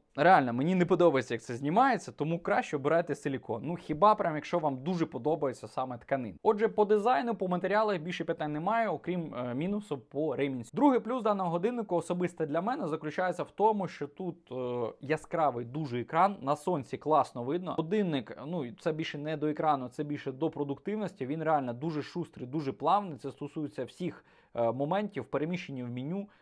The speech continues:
Все швидко відкривається. От подивіться, налаштування. Наскільки швиденько все провантажується.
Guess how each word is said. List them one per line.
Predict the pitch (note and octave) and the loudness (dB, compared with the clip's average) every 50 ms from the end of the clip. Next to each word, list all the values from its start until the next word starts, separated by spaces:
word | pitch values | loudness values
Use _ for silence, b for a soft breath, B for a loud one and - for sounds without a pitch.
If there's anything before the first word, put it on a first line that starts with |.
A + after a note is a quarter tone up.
| b b b | b b b
Все | - - - F#3 F3+ | -8 -2 2 2 2
швидко | E3 - - F3 F3+ F#3+ - - - C#3 | 2 0 -2 -2 -2 -2 -2 -2 -4 -4
відкривається. | C3+ D#3+ D3+ - D3 C3+ C3+ D3+ D#3+ E3+ D#3 C3 - C3 | -4 -4 -4 -4 -2 0 2 2 2 2 2 0 -2 -4
От | A2+ | -6
подивіться, | - C#3 C3+ C3+ A#2+ - A#2+ | -4 -6 -6 -6 -6 -8 -8
налаштування. | A2+ B2+ C3+ C#3+ - - D#3 D3 C3+ A#2+ A2 G2+ D#2 - _ _ | -6 -4 -4 -4 -4 -4 -2 -2 0 -2 -2 -6 -10 -14 _ _
Наскільки | - C3+ B2+ B2+ - - D#3+ C#3+ - | -12 -10 -10 -8 -8 -8 -8 -8 -10
швиденько | C3 - C#3+ C#3 C3 F#3 G#3+ A#3 G#3+ D#3+ | -10 -8 -6 -4 -2 -2 -2 -2 -4 -8
все | C3+ - - D#3+ D#3 | -8 -4 -4 -4 -2
провантажується. | D3 D3 C#3+ D3 D3 D3 - E3 C#3+ B2 A#2 A2+ G#2+ G#2 - - - | -2 -2 -2 -2 -2 0 2 2 2 2 0 -2 -6 -6 -10 -14 -16